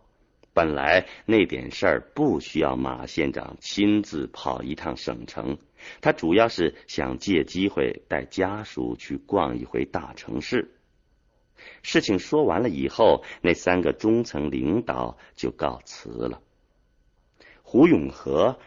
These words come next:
马上把张有志拒绝接受的五盒人参蜂王浆掏出来，放在马县长的办公桌上。马县长没有拒绝，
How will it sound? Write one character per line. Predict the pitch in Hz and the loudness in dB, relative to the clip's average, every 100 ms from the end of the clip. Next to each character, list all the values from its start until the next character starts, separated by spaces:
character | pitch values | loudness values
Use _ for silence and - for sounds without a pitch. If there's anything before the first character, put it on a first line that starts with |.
| _ | _
马 | 85 87 69 | 0 0 0
上 | 71 113 85 | -4 -2 -2
把 | 64 60 | -2 -6
张 | - 90 92 | -2 0 0
有 | 69 | -4
志 | 62 - 73 - _ | -6 -2 -2 -4 _
拒 | - 143 80 | -4 -2 -2
绝 | 69 67 69 | -4 -2 -2
接 | - 90 90 | 2 2 2
受 | 82 71 | 0 -4
的 | 62 | -4
五 | 62 64 | -4 -6
盒 | 65 65 71 73 - - | -6 -2 -2 -2 -10 -6
人 | 69 73 90 | -2 0 0
参 | - 85 87 | 0 0 0
蜂 | - 117 120 | 0 -2 0
王 | 67 76 | -2 -4
浆 | - 107 117 | -2 -2 -2
掏 | - 92 92 | 0 4 4
出 | - 69 | 2 -2
来， | 62 58 - _ | -2 -6 -16 _
放 | - 90 67 | -2 -2 -2
在 | 60 60 | -6 -4
马 | 65 65 62 | -4 -4 -8
县 | 65 120 98 | -6 0 0
长 | 69 58 | -2 -8
的 | 67 | -6
办 | 78 69 | -4 -4
公 | 65 67 | -4 -4
桌 | 85 92 | 2 2
上。 | 98 69 - _ _ _ _ _ _ _ _ _ _ - | 2 -4 -8 _ _ _ _ _ _ _ _ _ _ -4
马 | 87 78 71 | 0 0 -4
县 | - 131 | -6 -6
长 | 64 58 | -6 -6
没 | 62 | -6
有 | 62 | -6
拒 | - 71 55 | -8 -8 -8
绝， | - 50 | -10 -14